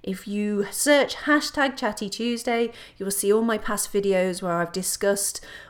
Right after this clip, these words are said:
all sorts of different elements. People have been able to ask questions. If a load of questions come up inside the group, I will chat about that on Chatty Tuesday.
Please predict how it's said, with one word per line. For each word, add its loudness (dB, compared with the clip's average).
all 6
sorts 2
of -2
different 0
elements. 0
People -2
have 0
been 2
able 0
to -2
ask -4
questions. 2
If -2
a 2
load 6
of -2
questions -2
come -2
up -2
inside -2
the -4
group, 0
I 2
will 0
chat -8
about -4
that -2
on 2
Chatty -4
Tuesday. -2